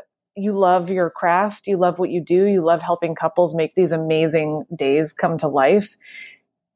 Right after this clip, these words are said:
But the business is really important. And my whole goal is to make it as easy as possible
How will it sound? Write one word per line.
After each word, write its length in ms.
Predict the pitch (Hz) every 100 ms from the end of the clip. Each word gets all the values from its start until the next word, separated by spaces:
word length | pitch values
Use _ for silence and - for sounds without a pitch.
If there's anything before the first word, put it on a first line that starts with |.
| _ -
But 160 | 208
the 80 | 180
business 420 | 175 170 175 165
is 160 | 165 151
really 320 | 156 143 151
important. 720 | 151 139 135 131 185 214 - _ _ _ _ _ _
And 160 | 185 180
my 320 | 190 185 165
whole 320 | 190 220 202 170
goal 580 | 160 226 175 - 120 - _ _ _
is 320 | 190 190 175 -
to 440 | 214 190 175 170 - _ _ _
make 320 | 180 185 185
it 100 | 214
as 180 | 185 170 -
easy 340 | 190 190 202
as 140 | 180
possible 720 | - 139 139 - 208 233 240